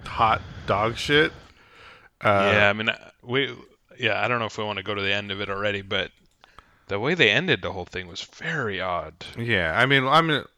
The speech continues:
Speaker 2: What a
Speaker 1: well,
Speaker 2: strange
Speaker 1: w-
Speaker 2: note to go out on. We're, we won't talk about the winner, but it was just like, yeah, the Fast and Furious thing was very strange
Speaker 1: So, yeah, they,
Speaker 2: all around.
Speaker 1: so, yeah, at the ending, they announced the Fast and Furious game and has this very bad trailer.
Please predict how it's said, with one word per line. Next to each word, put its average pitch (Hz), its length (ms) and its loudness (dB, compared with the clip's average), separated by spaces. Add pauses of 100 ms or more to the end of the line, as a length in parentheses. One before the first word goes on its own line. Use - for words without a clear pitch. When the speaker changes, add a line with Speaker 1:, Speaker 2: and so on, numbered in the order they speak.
(520)
Speaker 2:
What 160 140 -2
a 156 80 6
Speaker 1:
well, 156 100 6
Speaker 2:
strange 135 380 0
Speaker 1:
w- 123 160 -4
Speaker 2:
note 117 160 0
to 113 100 -8
go 110 120 0
out 107 100 4
on. 104 180 -2
We're, 131 140 0
we 123 120 -2
won't 131 200 -2
talk 107 160 0
about 101 180 -8
the 98 100 -4
winner, 104 320 -2
but 101 160 -4
it 101 60 -2
was 95 160 -8
just 98 220 -8
like, 90 180 -4
yeah, 123 200 4
the 110 100 -4
Fast 151 260 2
and 156 100 2
Furious 170 300 8
thing 117 180 2
was 113 140 0
very 117 300 4
strange 95 420 -6
Speaker 1:
So, - 80 -2
yeah, 147 120 8
they, 131 200 6
Speaker 2:
all 123 160 4
around. 95 380 -2
Speaker 1:
so, 143 200 2
yeah, 139 220 8
at 120 100 0
the - 140 0
ending, 131 260 2
they 117 120 2
announced 117 280 2
the 113 80 -4
Fast 113 280 2
and 101 120 -8
Furious 113 520 2
game 101 440 -2
and 101 160 -4
has 107 220 2
this 98 140 -6
very 120 440 4
bad 95 220 0
trailer. 92 500 -4